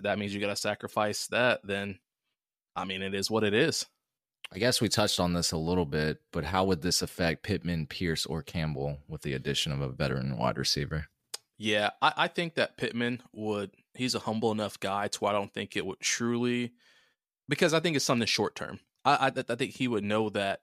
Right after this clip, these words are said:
Speaker 1: Pi-, um, Julio wouldn't be there, you know, for six, seven years down the road. But if it were kinda going back to the Terry McLaurin stuff that was going on here a little while ago before he re-signed with the Commanders,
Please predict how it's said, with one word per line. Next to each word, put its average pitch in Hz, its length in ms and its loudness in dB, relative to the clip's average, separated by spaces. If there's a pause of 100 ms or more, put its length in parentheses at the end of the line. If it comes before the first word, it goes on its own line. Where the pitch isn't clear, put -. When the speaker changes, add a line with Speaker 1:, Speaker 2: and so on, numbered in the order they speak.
Speaker 1:
Pi-, - 240 -4
um, 95 420 -2 (320)
Julio 117 380 2
wouldn't 101 320 0
be 101 160 -4
there, 101 260 -2
you 104 140 -4
know, 98 180 -4
for 98 320 -2 (600)
six, - 320 4
seven 110 280 4
years 104 340 2
down 104 260 4
the 95 100 -2
road. 98 480 2 (100)
But 110 160 6
if 104 200 0
it - 100 0
were 120 140 0
kinda 113 240 0
going 107 260 2
back 104 200 0
to - 100 -10
the 98 80 -6
Terry 107 180 -2
McLaurin 107 500 -2
stuff - 360 -2
that 101 160 0
was 101 100 -8
going 104 280 0
on 101 180 -2
here 110 160 0
a 104 60 4
little 101 200 0
while 104 280 4
ago 101 140 -4
before 101 300 -4
he 110 140 0
re-signed 104 500 -2
with 101 80 -6
the - 80 -18
Commanders, 104 680 -4